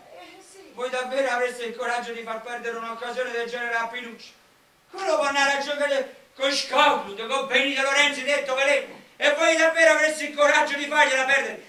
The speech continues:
Speaker 2: per andare a vendere i gelati a Ragnano? Ma almeno col vostro marito ci avete interloquito?
Speaker 1: Eh?
Speaker 2: Ci avete parlato?
Speaker 1: E come facevo? Io la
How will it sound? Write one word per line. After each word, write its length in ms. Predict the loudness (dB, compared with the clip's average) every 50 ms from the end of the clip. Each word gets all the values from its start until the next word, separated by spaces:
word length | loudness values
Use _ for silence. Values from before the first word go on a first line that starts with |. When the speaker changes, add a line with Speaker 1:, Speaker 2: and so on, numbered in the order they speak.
| -20 -20 -16
Speaker 2:
per 160 | -14 -10 -8
andare 360 | -6 -6 -4 -2 -2 0 0
a 100 | -2 -4 -6 -8
vendere 300 | -8 -8 -8 -8 -8 -8
i 120 | -8 -8
gelati 400 | -8 -8 -8 -8 -8 -6 -4 0
a 120 | 0 2
Ragnano? 520 | 2 2 0 2 2 2 2 2 0 -4 -12 -16 -20 -20 -20 -20 _ _ _ _ _ _ _ -20 -20 _ -20 -20 _ _ _
Ma 160 | -6 -4 -2
almeno 320 | 0 0 0 0 0 -2 -4
col 160 | -4 -4 -4
vostro 680 | -2 -2 -2 -2 -2 -2 0 0 2 0 0 -2 -4
marito 300 | -2 -2 -4 -4 -4 -6
ci 80 | -6 -6
avete 240 | -4 -2 -2 -2 -2
interloquito? 680 | -2 -2 -2 -2 -2 -4 -4 -6 -8 -10 -14 -18 -20 _ _ _ _ _ _ -18
Speaker 1:
Eh? 320 | -14 -10 -8 -8 -8 -8 -10 -14 _ _ -20 -20 -20 -20 -20 -20 _ _ _ _ -20 -20 -20 -20 -20 -20 -20 -20 -20 -20 -20 -20 -20 -20 -20 -20 -20 -20 -20 -20 -20 -20 -20 _ _ -10
Speaker 2:
Ci 60 | -6
avete 240 | -6 -4 -4 -6 -6
parlato? 460 | -6 -6 -6 -6 -6 -8 -10 -12 -18 -20 -20 -20 -20 -16
Speaker 1:
E 140 | -14 -14 -12
come 260 | -12 -12 -12 -12 -12
facevo? 400 | -12 -12 -12 -14 -14 -16 -18 -20 -20 -20 -20 -14
Io 180 | -6 -4 -4
la 60 | -4